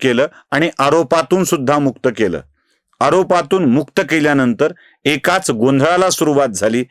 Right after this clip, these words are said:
की सरकारचं हे अपयश आहे की ते आरोपींना शिक्षा देऊ शकले नाहीत. सरकार, मग आताच्या सरकारचं अपयश आहे. मुळात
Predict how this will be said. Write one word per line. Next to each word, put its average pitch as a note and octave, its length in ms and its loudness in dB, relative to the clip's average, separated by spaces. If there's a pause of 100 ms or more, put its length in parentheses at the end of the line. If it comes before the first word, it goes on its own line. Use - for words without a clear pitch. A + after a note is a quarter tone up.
(300)
की C#3+ 100 0
सरकारचं F#3 680 0
हे F3 140 0 (100)
अपयश E3+ 500 0
आहे B2+ 140 0 (320)
की D3 80 0
ते D#3+ 220 0 (100)
आरोपींना C#3 560 0
शिक्षा C3+ 440 -2
देऊ B2 320 0
शकले A#2 380 -2
नाहीत. D3 360 0 (2250)
सरकार, A2+ 420 -2 (1300)
मग G#2+ 280 -2
आताच्या D3+ 380 0
सरकारचं C3+ 560 0
अपयश B2 400 -2
आहे. C3 100 -4 (800)
मुळात F3+ 260 2